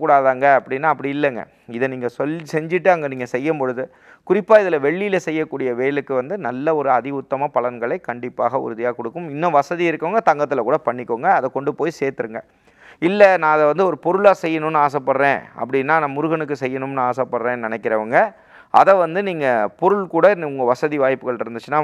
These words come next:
முருகனுக்கு வந்து ஒரு இது அங்கி செலுத்தியோ இந்த மாதிரி பண்ண முடிஞ்சிச்சுனாலும் பண்ணிக்கோங்க. இதை தவிர்த்து நீங்க அங்க திருச்செந்தூருக்கு போகும்பொழுது அங்க பூஜைகள் பண்ணக்கூடியவங்களுக்கு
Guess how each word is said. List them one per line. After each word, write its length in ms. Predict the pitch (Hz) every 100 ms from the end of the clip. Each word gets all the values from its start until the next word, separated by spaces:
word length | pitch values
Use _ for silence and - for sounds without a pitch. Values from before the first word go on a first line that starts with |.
| 127 117 - - 143
முருகனுக்கு 440 | 151 143 135 123 123
வந்து 140 | 127 131
ஒரு 120 | 120 113 104 _ _ -
இது 100 | 135 143
அங்கி 300 | 135 143 135 123
செலுத்தியோ 580 | 120 113 - 104 107 131 -
இந்த 100 | 139 143
மாதிரி 160 | 147 151
பண்ண 180 | 131 143 143
முடிஞ்சிச்சுனாலும் 640 | 120 113 - 113 110 135 135
பண்ணிக்கோங்க. 500 | 107 113 110 98 101 113 _ _ _ _ -
இதை 120 | 143 165
தவிர்த்து 340 | 156 180 170 185 -
நீங்க 140 | 143 139
அங்க 120 | 131 127
திருச்செந்தூருக்கு 580 | 165 175 185 170 156 143 135
போகும்பொழுது 520 | 151 147 135 135 139 - - 135
அங்க 200 | 151 147 214
பூஜைகள் 460 | 240 220 202 180 160
பண்ணக்கூடியவங்களுக்கு 920 | 156 151 151 151 147 139 131 127 139